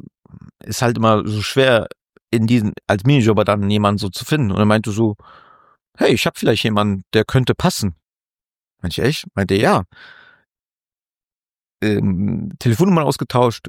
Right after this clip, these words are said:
zwei Tage später Vorstellungsgespräch gehabt. Die Kandidatin war dann nicht komplett geeignet. Sie hat mir aber jemand anderen vorgestellt. Also sie selbst wollte jetzt nicht unbedingt diesen,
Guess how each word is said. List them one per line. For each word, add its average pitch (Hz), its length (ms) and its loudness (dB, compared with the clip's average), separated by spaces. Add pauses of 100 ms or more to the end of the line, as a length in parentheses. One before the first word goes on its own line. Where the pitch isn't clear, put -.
zwei 120 220 0
Tage 113 220 0
später 117 520 0 (260)
Vorstellungsgespräch - 1160 -2
gehabt. 117 460 0 (460)
Die 117 260 -2
Kandidatin 120 800 0 (260)
war 107 240 0
dann 107 320 0 (260)
nicht 143 380 0 (220)
komplett 131 440 -4
geeignet. - 600 0 (1040)
Sie 127 200 2
hat 127 120 -2
mir 113 120 0
aber 104 120 -2
jemand 101 300 0
anderen 151 260 -2
vorgestellt. 117 580 -2
Also 107 220 0 (240)
sie 120 160 -4
selbst 123 280 2
wollte 117 220 2
jetzt 107 160 2
nicht 110 140 -2
unbedingt 107 280 0
diesen, 101 260 -2